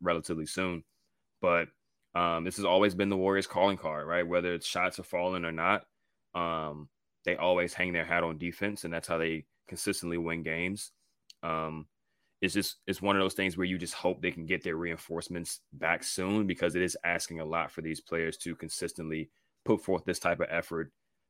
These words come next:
night in, night out, um, without, you know, much subs, right? Like, double overtime, guys are pushing over forty minutes. So,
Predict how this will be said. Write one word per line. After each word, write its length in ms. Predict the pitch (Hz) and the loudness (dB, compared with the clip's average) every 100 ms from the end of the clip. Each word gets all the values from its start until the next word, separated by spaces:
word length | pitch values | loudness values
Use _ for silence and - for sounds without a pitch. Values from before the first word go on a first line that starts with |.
| - | -4
night 280 | 87 87 90 | 4 6 6
in, 200 | 87 85 | 2 0
night 200 | 80 87 | 2 4
out, 340 | 85 85 76 _ _ _ - | 6 4 2 _ _ _ -12
um, 460 | 76 76 69 67 - _ _ _ _ _ - | -10 -8 -10 -14 -20 _ _ _ _ _ -2
without, 440 | 98 95 87 - _ _ _ _ _ _ - | 6 8 6 4 _ _ _ _ _ _ -4
you 80 | 87 | -2
know, 200 | 78 80 | -2 0
much 200 | 82 - | 0 2
subs, 380 | - 90 78 | 6 6 6
right? 240 | 78 85 78 | 2 -2 -2
Like, 200 | 78 78 _ _ - | -6 -6 _ _ -2
double 300 | 87 90 90 | 4 4 4
overtime, 680 | 90 87 - 90 90 90 82 | 2 2 2 2 2 0 -4
guys 280 | - 85 87 | 2 4 4
are 80 | 85 | 0
pushing 360 | - 90 - 87 | -4 -4 -2 -2
over 140 | 85 | -4
forty 320 | 87 92 87 | -4 -2 0
minutes. 640 | 87 85 87 80 - - - - _ _ _ | 0 0 0 -2 -4 -6 -10 -20 _ _ _
So, 460 | - 92 85 85 | -2 0 2 -2